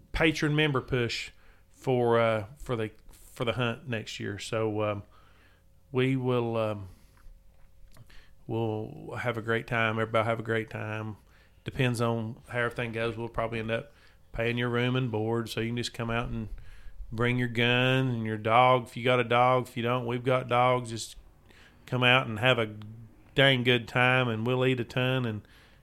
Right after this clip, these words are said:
and shoot a bunch of stuff and, and ha-, just good camaraderie. Um,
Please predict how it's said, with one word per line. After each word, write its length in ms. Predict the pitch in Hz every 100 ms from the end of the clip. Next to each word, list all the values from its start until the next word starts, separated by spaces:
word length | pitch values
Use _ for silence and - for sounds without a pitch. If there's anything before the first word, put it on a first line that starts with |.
| _ -
and 160 | 104
shoot 280 | - - 151
a 60 | 127
bunch 260 | 135 131
of 60 | -
stuff 520 | - 135 135 131 -
and, 300 | 110 104 98 95 - - - - - - -
and 500 | 113 113 107 104 - -
ha-, 520 | 98 123 123 123 120 120
just 260 | 120 123 -
good 220 | 135 139
camaraderie. 640 | 147 135 123 120 113 107 - 143
Um, 360 | 120 113 107